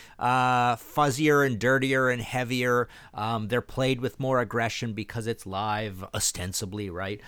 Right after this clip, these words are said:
Um, but basically, live albums are a cheat. They're always going to sound heavier in almost every single example. We've got an example at the end where I think that goes the other way.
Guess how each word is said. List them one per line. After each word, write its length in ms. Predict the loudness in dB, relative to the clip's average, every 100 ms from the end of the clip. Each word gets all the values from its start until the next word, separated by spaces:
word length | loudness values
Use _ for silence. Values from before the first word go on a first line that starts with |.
| -14 0
Um, 300 | 2 2 0 -2
but 180 | 4 8
basically, 500 | 8 6 0 2 6
live 320 | 6 6 6
albums 320 | 4 2 0
are 120 | 0
a 40 | -2
cheat. 380 | -4 -6 -8 -8
They're 240 | -6 -4
always 380 | 0 0 0 -4
going 220 | -6 -6
to 60 | -8
sound 340 | -8 -8 -8
heavier 380 | -10 -10 -8 -6
in 80 | -6
almost 320 | -6 -6 -8
every 260 | -6 -4 -4
single 400 | -6 -6 -8 -10
example. 420 | -10 -10 -10 -10
We've 160 | -10
got 220 | -6 -6 -4
an 80 |
example 480 | -6 -6 -8 -8 -10
at 80 | -10
the 160 | -10 -12
end 160 | -10
where 100 | -10
I 60 | -10
think 240 | -12 -12
that 160 | -14 -14
goes 240 | -14 -14
the 100 | -14
other 240 | -14 -12 -12
way. 260 | -12 -14